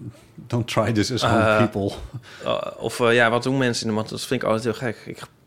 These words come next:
Speaker 2: gebruik de magnetron.
Speaker 1: Wat is het gekste? Dat jij
Speaker 2: Ja,
Speaker 1: in
Speaker 2: dat
Speaker 1: je
Speaker 2: wil ik graag
Speaker 1: magnetron
Speaker 2: weten.
Speaker 1: hebt gezet.
Speaker 2: Ja. <laughs>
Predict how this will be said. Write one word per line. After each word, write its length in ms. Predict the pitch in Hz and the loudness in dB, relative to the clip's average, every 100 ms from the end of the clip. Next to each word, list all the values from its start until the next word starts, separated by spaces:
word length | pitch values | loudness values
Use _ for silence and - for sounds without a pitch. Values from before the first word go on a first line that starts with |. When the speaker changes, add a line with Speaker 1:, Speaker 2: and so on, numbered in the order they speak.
| _ _ _ _ | _ _ _ _
Speaker 2:
gebruik 220 | - 101 | -6 -4
de 60 | 104 | -4
magnetron. 520 | 98 - 98 92 90 | -6 -6 -4 -4 -4
Speaker 1:
Wat 180 | 87 113 | -2 -2
is 80 | 151 | 0
het 100 | 180 | 0
gekste? 480 | 180 170 - 190 202 - | -2 -2 -2 -4 -4 -4
Dat 200 | 87 76 | -4 0
jij 160 | 98 | 4
Speaker 2:
Ja, 80 | 156 | 4
Speaker 1:
in 60 | 165 | 4
Speaker 2:
dat 100 | 160 | 4
Speaker 1:
je 60 | |
Speaker 2:
wil 100 | 156 | 2
ik 60 | 160 | 2
graag 200 | 190 170 | 2 4
Speaker 1:
magnetron 280 | 107 82 80 | 4 2 0
Speaker 2:
weten. 280 | 80 - - | -4 -6 -8
Speaker 1:
hebt 0 | - | -6
gezet. 260 | 123 - - | -6 -8 -2
Speaker 2:
Ja. 240 | 120 90 113 - - - - | -2 -2 -6 -10 -14 -6 2
<laughs> 800 | 175 123 151 131 170 - 160 135 | 4 6 4 4 4 4 2 0